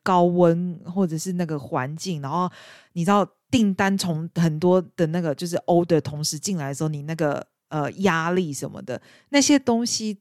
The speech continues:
当你在看电影或是看什么时候，你都看不到这些，呃，这个实质上的东西。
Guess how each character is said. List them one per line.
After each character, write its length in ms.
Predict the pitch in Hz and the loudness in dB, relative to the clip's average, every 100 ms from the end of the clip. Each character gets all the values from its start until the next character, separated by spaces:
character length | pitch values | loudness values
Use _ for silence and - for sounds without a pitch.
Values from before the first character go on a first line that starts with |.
| _ | _
当 220 | 208 214 | -2 -2
你 120 | 190 | -4
在 180 | 147 202 | -2 -2
看 320 | 196 - 208 180 | -2 -2 -2 -2
电 280 | - 254 202 | -2 0 0
影 200 | 160 143 | -2 -2
或 140 | 175 | 0
是 80 | 175 | 0
看 220 | - 214 185 | 0 -2 0
什 100 | 147 | -2
么 80 | |
时 80 | 147 | -2
候， 80 | 165 | -4
你 60 | 160 | -2
都 100 | 214 | -4
看 220 | - 226 | -2 -2
不 100 | 160 | -2
到 220 | - 165 | 0 -2
这 160 | 160 165 | -2 -4
些， 340 | 160 151 147 - _ _ _ | 0 0 -2 -6 _ _ _
呃， 600 | - 151 143 147 73 - _ _ _ _ _ | -4 -2 -2 -4 -6 -8 _ _ _ _ _
这 120 | - | 2
个 100 | 208 190 | 6 6
实 240 | - 175 | 4 0
质 200 | 160 165 | -2 -2
上 240 | 165 170 | 2 2
的 60 | 147 | 0
东 240 | 143 160 | -4 -6
西。 280 | 160 - - | -8 -10 -12